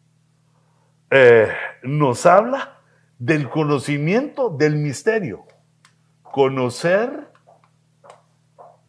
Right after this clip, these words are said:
este misterio. Ese es el punto número tres.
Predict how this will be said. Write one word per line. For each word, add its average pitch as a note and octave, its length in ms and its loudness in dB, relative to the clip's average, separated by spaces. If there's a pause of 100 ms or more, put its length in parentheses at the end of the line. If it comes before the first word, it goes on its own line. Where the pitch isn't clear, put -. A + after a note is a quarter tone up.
(240)
este F3 320 2
misterio. C#3 560 2 (1120)
Ese D#3 260 -2
es D#3 120 -4
el C3 160 -2
punto D#3 340 -4
número D3 400 -2
tres. - 480 -10